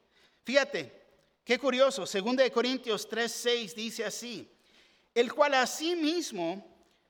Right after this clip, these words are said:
nos hizo ministros competentes de un nuevo pacto, no de la letra".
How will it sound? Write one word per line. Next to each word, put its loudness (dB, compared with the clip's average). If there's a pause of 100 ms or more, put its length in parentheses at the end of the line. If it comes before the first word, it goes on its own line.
(100)
nos 0
hizo -4
ministros -2
competentes -8
de -6
un -2
nuevo -4
pacto, -2 (560)
no 0
de 0
la 4
letra". 0